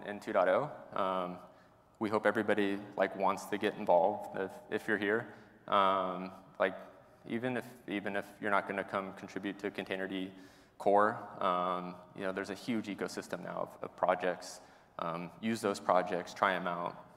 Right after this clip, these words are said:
uh, propose, you know, new projects, bring your, your own projects. There's, we're, we're constantly getting new core, non-core, uh, projects being added to Containerd, uh, which is, which is, is great to see. Um,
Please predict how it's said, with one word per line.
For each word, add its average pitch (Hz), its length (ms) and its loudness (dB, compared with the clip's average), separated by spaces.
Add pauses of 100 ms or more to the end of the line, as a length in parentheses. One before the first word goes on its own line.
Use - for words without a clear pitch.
(120)
uh, - 120 -6
propose, 92 640 -4 (420)
you 98 100 -6
know, 90 220 -6 (500)
new 104 140 -4
projects, 95 500 4
bring 117 240 -2
your, 110 180 2 (180)
your 104 140 2
own 101 80 0
projects. 92 440 4
There's, - 340 -12
we're, 101 180 2 (580)
we're 98 120 -4
constantly 101 420 0
getting 98 280 -2
new 95 120 0
core, 92 380 4 (280)
non-core, 98 600 2 (160)
uh, 104 260 -4 (220)
projects 98 380 -2
being 98 120 -12
added 92 260 -2
to 98 60 -8
Containerd, 92 600 -6 (460)
uh, 90 200 -4 (160)
which - 160 -16
is, - 260 -14 (420)
which 104 180 -8
is, 98 260 -12 (100)
is 95 140 -8
great 95 220 0
to - 40 -8
see. - 300 -6 (440)
Um, 92 400 0